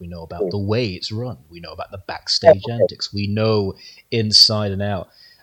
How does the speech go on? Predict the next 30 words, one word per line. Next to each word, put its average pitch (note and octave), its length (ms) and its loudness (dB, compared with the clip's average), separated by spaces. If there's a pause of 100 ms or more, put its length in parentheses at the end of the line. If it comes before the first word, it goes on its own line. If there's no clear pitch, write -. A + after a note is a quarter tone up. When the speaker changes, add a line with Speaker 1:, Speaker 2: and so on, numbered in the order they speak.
Speaker 1:
And A2 100 0
it B2+ 60 -4
kinda F#3+ 160 6
goes B2 200 6
for, G2+ 280 0
you G2+ 80 -8
know, D#2+ 160 -12
wrestling E2 360 -10
journalists E2 720 -2
in E2 160 -16
quotations, D#2+ 640 -14
uh, - 120 -14 (220)
if, F2+ 140 -14
if, - 240 -16
if - 160 -16
you E2+ 80 -14
wanna - 160 -14
call G#3+ 160 8
Speaker 2:
I - 20 8
Speaker 1:
it F#3+ 60 8
Speaker 2:
make F#3+ 160 10
Speaker 1:
that. E3+ 80 -6
Speaker 2:
me - 100 -2
look - 160 4 (140)
like C3 160 6
an G2+ 120 0
idiot, C#3+ 540 8
but A#2 180 8
smart E3 400 8
mark C#3 360 8